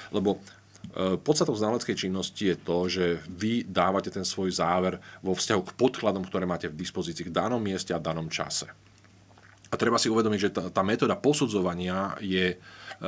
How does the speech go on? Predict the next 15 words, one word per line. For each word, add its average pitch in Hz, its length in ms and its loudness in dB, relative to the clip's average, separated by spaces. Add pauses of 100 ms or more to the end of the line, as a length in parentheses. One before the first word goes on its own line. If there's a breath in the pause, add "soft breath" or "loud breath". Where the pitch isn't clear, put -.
(180)
veľmi 113 400 2
náchylná 110 720 2
na 101 160 2
vnášanie 104 560 0
rozličných, 101 880 -4
nazvem 95 240 0
to 101 160 0
až - 160 4
systémových 117 640 2 (960)
chýb 131 480 -2
alebo, 98 480 2 (720 loud breath)
eh, 92 640 0
dokonca 95 400 -2
metodických 90 560 2
pochybení. 85 640 -4